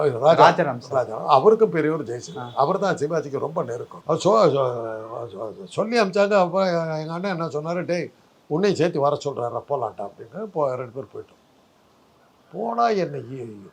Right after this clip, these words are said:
Speaker 1: கண்ணா பின்னான்னு திட்டினார்.
Speaker 2: உங்களை?
Speaker 1: என்ன, என்னடா நினைச்சுக்கிட்டு இருக்கிற? அவனை ராஜாராம குட்டிச்சோறு பண்ணிட்டு இருக்கிறான் வீட்டுல உட்காந்து. உன் பேச்சை கேட்டு தான் அவன் ஆடுறான்றாங்க.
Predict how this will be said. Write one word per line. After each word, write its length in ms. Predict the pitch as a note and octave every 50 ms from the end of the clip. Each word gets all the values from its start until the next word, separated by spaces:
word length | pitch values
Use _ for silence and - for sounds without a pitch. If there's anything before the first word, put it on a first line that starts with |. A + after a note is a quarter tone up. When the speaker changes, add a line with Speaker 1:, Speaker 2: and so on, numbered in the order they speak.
| _ -
Speaker 1:
கண்ணா 560 | - F#2+ G2 - F3 G3+ A3 A#3 A#3 A#3 G#3+
பின்னான்னு 300 | A3 G#3 G#3+ G#3+ G3 -
திட்டினார். 360 | - - - - G2+ - - _ _ _ _ _ _ -
Speaker 2:
உங்களை? 340 | - B2+ C#3 C#3+ C3+ A#2+ A#2 - _ -
Speaker 1:
என்ன, 220 | C3 C3 B2 F#3+ E3 - _ _ _ _ _ _ _ _ _ _ _ _ _ _ _ _ _ -
என்னடா 260 | F#3+ A3+ A3+ A3+ G3+
நினைச்சுக்கிட்டு 360 | D#3+ B2+ C3 B2 - B2 A2 -
இருக்கிற? 280 | - - - - - - _ _ _ _ _ _ _ -
அவனை 240 | - C3+ C#3 A#2 G#2+
ராஜாராம 540 | G#2+ C3 E3 G3+ F#3 G3 E3+ D#3 C#3 G#2 - -
குட்டிச்சோறு 360 | - D#3+ - G#3 - - -
பண்ணிட்டு 380 | - - - G3 F#2+ E2 D#2 -
இருக்கிறான் 360 | - - D3+ _ - _ -
வீட்டுல 280 | - - - - G#2+ G#2
உட்காந்து. 240 | - F#2+ E2+ - _ _ _ _ _ _ _ _ -
உன் 120 | C#3+ E3+
பேச்சை 240 | E3+ A3 A3 A3 A3
கேட்டு 200 | G3+ G#3 F#3+ F#3+
தான் 200 | G3 G3 F#3 F3
அவன் 200 | E3+ D#3 D3+ D3
ஆடுறான்றாங்க. 880 | D#3 D3+ D3+ D3 C3+ A2+ G2 G2 G#2 F#2+ - - - - - - -